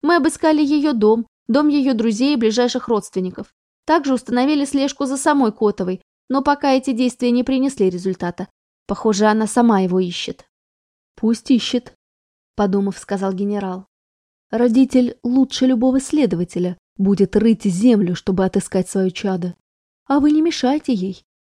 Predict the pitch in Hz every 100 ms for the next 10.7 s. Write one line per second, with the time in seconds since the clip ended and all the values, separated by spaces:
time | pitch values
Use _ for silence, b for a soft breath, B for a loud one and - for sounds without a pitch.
0 | - 359 - 359 359 - 190 359 294 269
1 | - 196 185 - 196 - _ _ _ 214
2 | 226 240 247 277 208 190 - _ - 208
3 | 220 214 - 269 226 - 220 247 233 202
4 | 196 208 190 208 208 190 190 196 175 185
5 | 175 - 180 - _ _ _ _ 214 214
6 | 233 214 214 214 214 220 - 294 254 196
7 | - 196 - 262 247 226 240 - - 240
8 | 202 180 - 247 254 - 269 208 196 -
9 | 202 202 196 196 190 185 196 _ _ -
10 | - 370 320 - - -